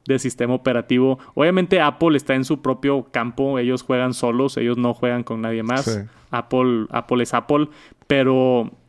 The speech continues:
Speaker 1: todo el otro mercado de miles de empresas de,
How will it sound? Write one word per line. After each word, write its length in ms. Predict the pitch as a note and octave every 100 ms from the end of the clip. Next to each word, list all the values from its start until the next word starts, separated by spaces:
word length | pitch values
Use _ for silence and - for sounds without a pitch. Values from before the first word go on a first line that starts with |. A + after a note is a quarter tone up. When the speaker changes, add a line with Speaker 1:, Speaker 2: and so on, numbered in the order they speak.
| _
Speaker 1:
todo 800 | D3 C#3 C#3 D#3 D3 A#2+ - - - - - -
el 200 | C#3+ E3
otro 240 | C3+ D#3
mercado 760 | D3+ C3 - B2+ B2 C#3 C#3+ - -
de 380 | A2+ A2+ A2 -
miles 540 | A#2+ A#2+ C3 D3+ D3+
de 80 | B2
empresas 340 | A2+ C3+ C3+
de, 100 | D3